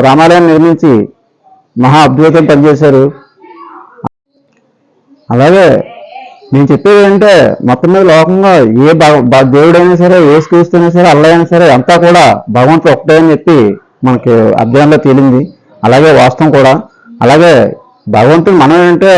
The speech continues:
ఒక కృష్ణుడి రూపంలో కానీ, వెంకటేశ్వర రూపంలో కానీ, యేసుక్రీస్తులో కానీ, ఒక దేవాలయంలో, మన మసీదులో కానీ మనం సృష్టించుకోవడం జరిగింది. భగవంతుడు ఒకటే. అలాగే మన హిందూ ధర్మంగా చేసి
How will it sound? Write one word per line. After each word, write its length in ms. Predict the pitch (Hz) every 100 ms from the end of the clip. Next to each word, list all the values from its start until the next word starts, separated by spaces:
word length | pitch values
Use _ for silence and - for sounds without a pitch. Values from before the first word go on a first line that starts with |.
| 147
ఒక 80 | -
కృష్ణుడి 360 | 135 156 156 165
రూపంలో 240 | 156 160
కానీ, 100 | 165 160
వెంకటేశ్వర 360 | 135 156 151 151
రూపంలో 220 | 156 151 151
కానీ, 180 | 156 156 139
యేసుక్రీస్తులో 560 | 135 - 156 160 156 151
కానీ, 200 | 147 156 - _ _ 127
ఒక 80 | 127 131 127 127 127 127 123 123 123 123 123 117 - 120 127
దేవాలయంలో, 600 | 131 147 151 151 151 147 135
మన 120 | 127 123
మసీదులో 380 | 123 151 147 156 143
కానీ 200 | 147 147 143 _ _ - - 135
మనం 140 | 131 123
సృష్టించుకోవడం 480 | 135 - 139 147 139
జరిగింది. 260 | 131 135 135 123
భగవంతుడు 340 | 120 139 131
ఒకటే. 260 | 120 107 127 156 - - - -
అలాగే 280 | 120 160 202 185
మన 80 | 147 127
హిందూ 180 | 131 170
ధర్మంగా 380 | 185 190 196 208 202
చేసి 300 | 190 185 208